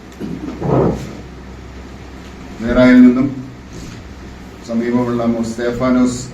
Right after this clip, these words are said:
യാക്കോബായ സുറിയാനി കത്തീഡ്രലിലെയും മറ്റ് സമീപ ഇടവകളിലെയും വിശ്വാസികൾ ചേർന്ന് അവിടെ തീർത്ഥയാത്രയ്ക്ക് സ്വീകരണം നൽകി അവരെ ദേറായിലേക്ക് തീർത്ഥാടകരെ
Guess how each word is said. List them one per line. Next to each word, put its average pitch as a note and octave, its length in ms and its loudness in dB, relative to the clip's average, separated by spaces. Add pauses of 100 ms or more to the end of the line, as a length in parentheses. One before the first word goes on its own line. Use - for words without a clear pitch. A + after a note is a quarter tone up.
യാക്കോബായ A#2+ 400 -4 (180)
സുറിയാനി A2+ 440 0
കത്തീഡ്രലിലെയും A2+ 640 -2 (200)
മറ്റ് A2 320 -4 (280)
സമീപ A#2+ 400 0 (120)
ഇടവകളിലെയും A#2+ 680 -2 (720)
വിശ്വാസികൾ B2+ 640 2 (120)
ചേർന്ന് G#2 300 -2 (960)
അവിടെ A2+ 220 2 (180)
തീർത്ഥയാത്രയ്ക്ക് B2 720 0 (120)
സ്വീകരണം B2+ 560 -4 (140)
നൽകി A#2 260 0 (100)
അവരെ A#2 240 -4 (120)
ദേറായിലേക്ക് A2+ 640 -2 (200)
തീർത്ഥാടകരെ A2+ 600 -4